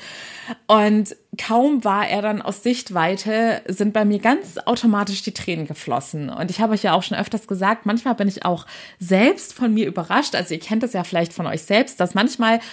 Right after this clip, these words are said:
hat man auf irgendwas eine ganz starke emotionale Reaktion und hätte damit gar nicht gerechnet, dass man vielleicht so heftig darauf reagiert. Und ich habe dann in dem Moment realisiert, dass ich wirklich richtig Angst hatte. Und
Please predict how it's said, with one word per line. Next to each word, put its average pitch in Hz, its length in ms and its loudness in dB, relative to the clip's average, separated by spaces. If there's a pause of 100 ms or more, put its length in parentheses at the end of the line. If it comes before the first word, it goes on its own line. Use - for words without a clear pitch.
hat 226 240 0
man 233 120 4
auf 190 160 -4
irgendwas 247 420 0
eine 208 100 -4
ganz 240 200 2
starke 220 400 -2
emotionale 196 600 -2
Reaktion 220 720 0 (340)
und 208 120 0
hätte 233 280 0
damit 208 260 0
gar 180 140 0
nicht 208 140 0
gerechnet, 226 480 0
dass 156 120 -2
man 160 140 -2
vielleicht 160 320 -2
so 170 80 0
heftig 165 380 -4
darauf 143 360 -4
reagiert. 139 560 -8 (460)
Und 202 520 0 (580)
ich - 160 0
habe 226 140 0
dann 262 160 4
in 190 120 0
dem 220 120 2
Moment 220 380 2
realisiert, 190 560 0
dass 185 120 -2
ich 180 280 -6
wirklich 220 540 0 (200)
richtig 196 460 -2
Angst 240 340 0
hatte. 135 460 -4
Und 165 260 -2